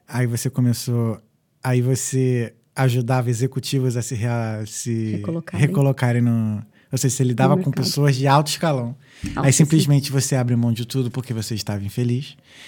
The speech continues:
Speaker 1: e vem pra Irlanda pra, pra
Speaker 2: Pra ser babá.
Speaker 1: pra ser babá, cleaner e tudo mais.
Speaker 2: E foi isso que eu ouvi de muita gente. "Sara, você é louca.
Speaker 1: Eu não, eu não
Speaker 2: Você tá largando o seu cargo, um cargo de gerente,
Speaker 1: Aham.
Speaker 2: você tá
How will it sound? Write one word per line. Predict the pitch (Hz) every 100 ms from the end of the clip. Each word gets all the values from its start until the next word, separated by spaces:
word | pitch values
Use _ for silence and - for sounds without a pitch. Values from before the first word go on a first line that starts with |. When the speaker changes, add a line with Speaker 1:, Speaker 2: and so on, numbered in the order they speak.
| - 131
Speaker 1:
e | 123
vem | 127
pra | 139
Irlanda | 139 123 123 127
pra, | 123 139 131 131 127 123 120 -
pra | 120 113 110 104 101 98 -
Speaker 2:
Pra | 175
ser | -
babá. | 165 175 170 147
Speaker 1:
pra | 123
ser | - 131
babá, | 131 120 127 131
cleaner | 120 127 135 127
e |
tudo | 120 120
mais. | 120 104 95 - - _ _ - _ _ _ _ -
Speaker 2:
E |
foi | 190 190
isso | -
que | 190
eu |
ouvi | 190
de | 185
muita | 190 190 220
gente. | 202 190 -
"Sara, | - 214 226
você | 185 - 214
é |
louca. | 220 185 180 190 - 165 156 _ _ _ -
Speaker 1:
Eu | 247
não, | 311
eu | 262
não | 320
Speaker 2:
Você | 311
tá | 233 190
largando | 196 185 190 214
o |
seu | 214 214
cargo, | - 190 190 196
um | 190
cargo | - 196 185
de | 175 180
gerente, | 214 226 190 190 202
Speaker 1:
Aham. | 156 131 127
Speaker 2:
você | 120 113
tá | 107 113 202 240